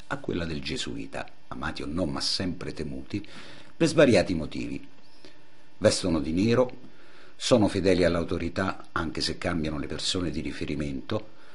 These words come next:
il loro capo è un generale e su di loro circolano barzellette, anche se i gesuiti, con notevole autoironia, le pubblicano sul loro sito. Perché parliamo dei gesuiti? Perché nel millecinquecentosessantacinque una chiesa dedicata a Sant'Andrea,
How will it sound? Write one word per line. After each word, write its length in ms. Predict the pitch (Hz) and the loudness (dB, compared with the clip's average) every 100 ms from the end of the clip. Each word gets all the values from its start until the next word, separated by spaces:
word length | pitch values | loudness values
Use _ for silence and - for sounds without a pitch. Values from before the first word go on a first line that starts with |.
| - | 0
il 120 | 113 151 | 4 6
loro 200 | 143 107 | 6 6
capo 400 | 175 - - - | 4 2 -2 4
è 120 | 139 127 | 6 8
un 160 | 110 | 6
generale 680 | 90 87 78 67 62 80 110 - - - - | 4 2 2 2 0 0 -2 -6 -10 -10 -4
e 120 | - 151 | 0 4
su 200 | 196 160 | 4 6
di 120 | 190 | 8
loro 260 | 170 151 | 10 10
circolano 560 | 151 147 143 123 117 113 | 8 6 6 4 4 4
barzellette, 960 | 87 98 - 87 69 64 - - - - | 4 2 2 -2 -2 -4 -6 -8 -8 -4
anche 260 | - 85 78 | -2 -2 -2
se 120 | 95 | -2
i 40 | |
gesuiti, 680 | - 120 151 127 95 - - | 4 4 8 6 6 0 -2
con 160 | - 76 | -4 -6
notevole 480 | 69 82 82 78 76 | -6 0 0 2 0
autoironia, 720 | 73 80 76 78 71 71 113 - | 0 -4 -4 -4 -2 -2 -2 0
le 180 | 127 143 | 0 2
pubblicano 540 | 107 76 85 82 87 | 0 -4 -4 -2 -2
sul 180 | - 80 | -4 -4
loro 220 | 73 73 | -4 -4
sito. 420 | - - - - - - - - - - - - | -4 -6 -8 -8 -10 -10 -10 -10 -10 -10 -10 4
Perché 280 | 190 120 | 4 4
parliamo 400 | - 82 87 82 | 4 4 4 4
dei 100 | 78 | 2
gesuiti? 800 | 71 71 69 76 120 120 - - - - - - - - - - - | 0 -2 -2 2 2 2 -4 -8 -10 -10 -10 -10 -10 -10 -10 -10 -8
Perché 240 | - 90 | -4 0
nel 140 | 90 | 8
millecinquecentosessantacinque 2000 | 131 175 131 - 101 95 90 - - 85 92 - 107 107 - 85 - 69 64 90 95 | 10 12 10 6 4 4 4 4 2 0 0 2 2 2 2 2 0 -2 -4 -2 0
una 220 | - 160 151 | 4 6 6
chiesa 300 | 110 85 82 | 6 4 2
dedicata 480 | 85 90 127 123 | 0 0 2 4
a 20 | 95 | 2
Sant'Andrea, 840 | - 85 82 82 76 69 67 - | 2 -2 -2 -2 0 0 0 -4